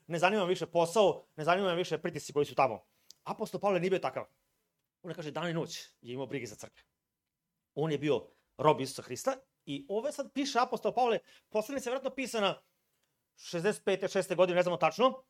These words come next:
znači već je prošlo dosta vremena od, eh, od, eh, raspeća Gospoda Isusa Hrista i to. I apostol Pavle je već sad stekao iskustvo, dosta i u propovedanju i u osnivanju crkve i kao apostol. I on kaže,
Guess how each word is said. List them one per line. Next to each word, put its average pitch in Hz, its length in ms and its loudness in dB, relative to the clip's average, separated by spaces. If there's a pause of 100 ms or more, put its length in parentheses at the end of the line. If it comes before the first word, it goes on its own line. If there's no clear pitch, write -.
(160)
znači 180 220 -6
već 170 140 -2
je 170 80 -6
prošlo 196 240 2
dosta 214 300 4
vremena 185 480 4
od, 170 280 4
eh, 135 220 8 (840)
od, 151 240 2
eh, 131 380 6 (540)
raspeća 156 560 -2
Gospoda 147 260 0
Isusa 139 160 -4
Hrista 151 280 -2
i 151 80 -2
to. 240 360 4 (800)
I 165 220 0
apostol 180 380 2
Pavle 185 220 6
je 165 40 4
već 160 100 0
sad 180 120 2
stekao 156 440 0
iskustvo, 170 580 0 (300)
dosta 151 380 0
i 151 80 0
u 139 80 -4
propovedanju 147 500 0
i 139 60 -2
u - 20 -2
osnivanju 143 300 -4
crkve 165 300 -2
i 123 40 -4
kao 135 160 2
apostol. 180 460 -4 (540)
I 123 100 -10
on 214 100 -6
kaže, 185 380 -2